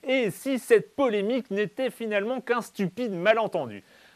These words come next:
Bah oui, vous pensez bien qu'elle aime bien les jeux vidéo, Pécresse, c'est créateur d'emplois, c'est l'avenir, vive la French Tech et les brosses à dents connectées.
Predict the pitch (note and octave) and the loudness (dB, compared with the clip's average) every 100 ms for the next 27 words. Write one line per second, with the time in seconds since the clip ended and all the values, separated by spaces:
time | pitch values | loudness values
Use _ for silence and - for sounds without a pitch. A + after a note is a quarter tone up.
0 | - A#2 D#3 F#3 G3 E3 D#3+ F3+ F3 G#3 | -6 0 2 2 0 0 0 0 0 0
1 | F3+ F3 G#3 G3 F#3 F#3+ F3 F#3 F#3 F3 | -2 0 -2 2 2 2 0 0 0 0
2 | F3+ F3 E3+ F3+ F3+ F3 - - F#3 F#3 | -2 -2 2 2 2 0 -2 0 -2 0
3 | E3+ - E3+ F3 F#3+ E3+ F#3 F3+ F#3 G3 | -4 -2 -2 0 2 2 0 4 6 6
4 | G#3 F#3 G3+ E3+ E3+ F#3+ G3+ G3 D3 E3+ | 6 8 8 8 4 0 0 0 0 -2
5 | A#3+ F3 G#3 F#3 G3 E3 - A3+ A3 G#3+ | -2 4 4 4 0 -4 0 4 4 4
6 | D#3+ C3+ F3 G#3+ A3+ G3+ F#3+ G#3 D#3+ C3 | 0 0 0 2 2 4 2 2 -2 -4
7 | - G#2+ | -8 -12